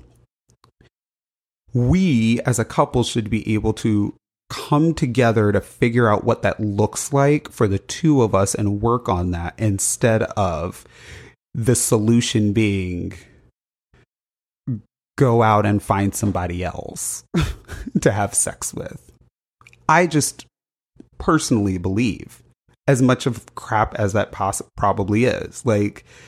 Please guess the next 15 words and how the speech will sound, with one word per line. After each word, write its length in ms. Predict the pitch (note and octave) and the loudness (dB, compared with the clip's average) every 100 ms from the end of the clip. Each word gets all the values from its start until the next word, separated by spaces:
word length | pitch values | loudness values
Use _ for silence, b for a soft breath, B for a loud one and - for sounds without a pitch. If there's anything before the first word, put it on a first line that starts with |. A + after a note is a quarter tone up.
| B B - | B B -2
I 100 | F3+ | 0
just, 180 | D#3 - _ | 0 -4 _
I, 160 | A#2+ B2 | 2 2
that's, 460 | A2+ B2 - - - | 0 -2 -2 -8 0
I, 200 | A2+ G#2+ | 2 4
that's 220 | G#2+ A#2+ | 2 -2
just 180 | - - | -4 -6
the 60 | A2 | 0
way 120 | G2 | 2
I 100 | F#2 | 2
function 640 | - G#2+ A2+ - D3+ E3 B B B B | -2 -2 0 2 4 2 B B B B
or, 260 | - A2+ G2+ | 0 2 0
or 200 | - A2 | -2 -2
believe 420 | G2 G#2 G2+ G#2+ | -2 0 0 2
it 180 | C#3+ D3+ | 2 0